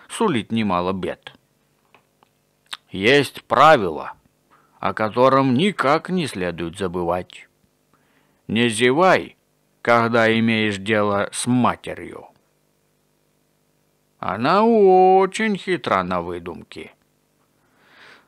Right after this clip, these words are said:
Ты можешь решить, что всё знаешь заранее, да? И всё уже предусмотрел. <laughs> Хе-хе.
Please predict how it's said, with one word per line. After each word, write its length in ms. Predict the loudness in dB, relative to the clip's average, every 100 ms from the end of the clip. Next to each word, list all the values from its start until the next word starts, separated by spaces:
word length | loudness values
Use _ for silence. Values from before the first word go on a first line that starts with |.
| _
Ты 180 | -4 0
можешь 380 | 2 4 4 2
решить, 460 | -2 -2 -2 -4
что 280 | -4 0 0
всё 300 | 2 0 2
знаешь 380 | 2 2 2 0
заранее, 600 | 2 2 2 0 -2 -6
да? 300 | -4 -4 -6 _ _ _ _
И 140 | -4
всё 320 | -4 -2 2 2
уже 260 | 2 0
предусмотрел. 960 | -2 -4 -4 -8 -8 -8 -8 -8 -10 -12 -14
<laughs> 140 | -10 -6
Хе-хе. 400 | -6 -6 -12